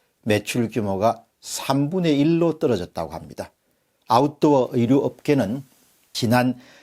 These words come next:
이천십사 년을 마지막으로 꾸준히 매출이 감소하는 그런 추세를 보여왔습니다. 상위 십여 개의 아웃도어 의류 업체 이천십팔 년 매출액도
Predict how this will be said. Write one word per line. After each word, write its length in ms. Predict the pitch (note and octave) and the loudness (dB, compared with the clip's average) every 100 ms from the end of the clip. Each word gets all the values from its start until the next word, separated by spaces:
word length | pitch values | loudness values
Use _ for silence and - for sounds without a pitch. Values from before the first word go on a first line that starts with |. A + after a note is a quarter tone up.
| _ | _
이천십사 1120 | B2+ B2+ D#3+ D#3 D3 - G#3 - - - - A#3 | -2 0 0 0 0 0 -2 -4 -6 -2 0 2
년을 340 | G3 F3 A2 | 2 0 0
마지막으로 760 | A2 G2 F2+ G#2+ G#2 F2 E2+ - | 0 -2 0 0 0 -4 -8 -10
꾸준히 720 | - A2 B2+ B2+ C3 B2 B2+ - | -6 2 4 4 4 2 0 0
매출이 640 | A2+ G#2+ - C#3+ G#2+ - _ _ _ _ | 0 0 -2 -4 -4 -6 _ _ _ _
감소하는 640 | - G#2+ A2 - D#3+ B2 F#2 | -2 -2 -2 0 0 0 -2
그런 200 | F2 E2 | -8 -8
추세를 520 | - - G2 A2+ - | -10 -6 -4 -4 -4
보여왔습니다. 800 | G#2 F2+ E2 - E2+ E2+ - - _ _ _ _ - | -8 -6 -8 -10 -14 -12 -12 -14 _ _ _ _ -16
상위 400 | - B2 B2 C#3+ | -4 0 2 0
십여 560 | - - F#3 F3 F3+ | 0 -2 0 2 2
개의 460 | D3+ B2 A2 C3+ B2+ | 2 2 2 2 2
아웃도어 600 | A2+ C3+ - D#3 C#3 A2 | 2 2 0 2 2 2
의류 160 | G#2+ A#2+ | 0 -2
업체 420 | - - G2+ - _ _ _ - | -2 -2 -2 -4 _ _ _ -6
이천십팔 640 | A2+ C#3+ C3+ - - C#3+ | -2 -2 -2 -4 -2 0
년 200 | D#3 D3+ | 2 0
매출액도 680 | G#2+ G2+ - A2 - A#2+ A2+ | -2 -4 -4 -6 -4 -6 -6